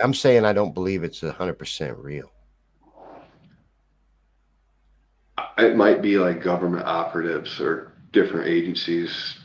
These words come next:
Speaker 1: That's what I think.
Speaker 2: Yeah.
Speaker 1: That's where I'm leaning.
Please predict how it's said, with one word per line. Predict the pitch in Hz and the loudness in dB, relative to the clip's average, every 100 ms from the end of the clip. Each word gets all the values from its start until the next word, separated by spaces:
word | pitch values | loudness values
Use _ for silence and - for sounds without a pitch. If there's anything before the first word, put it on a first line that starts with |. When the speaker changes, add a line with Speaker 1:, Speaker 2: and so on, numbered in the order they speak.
| - | -10
Speaker 1:
That's | - 98 - - | -2 -2 -2 -2
what | 92 | -2
I | 78 | -2
think. | 85 110 - - - - _ _ | -2 -2 -2 -8 -20 -20 _ _
Speaker 2:
Yeah. | - 90 82 - - - - | -2 0 0 -4 -10 -18 -4
Speaker 1:
That's | 104 127 | 0 0
where | 120 113 | 4 4
I'm | 107 | 4
leaning. | 107 139 107 | 2 2 0